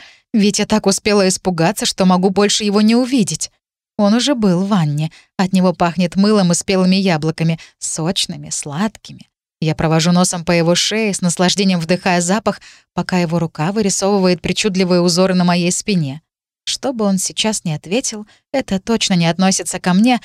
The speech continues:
но всё же интересно. "Ну, судя по всему, у меня вообще нет жены",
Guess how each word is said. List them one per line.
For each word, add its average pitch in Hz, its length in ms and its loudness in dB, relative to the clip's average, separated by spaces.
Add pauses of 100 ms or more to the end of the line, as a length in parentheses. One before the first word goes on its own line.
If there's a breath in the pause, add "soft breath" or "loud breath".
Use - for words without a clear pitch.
(220 loud breath)
но 220 140 0
всё 170 240 -2
же 165 140 0
интересно. 165 760 -2 (720)
"Ну, 160 500 0 (120)
судя 165 420 -2
по 190 100 2
всему, 165 380 0
у 180 40 4
меня 185 240 2
вообще 220 400 0
нет 151 220 0
жены", 160 480 0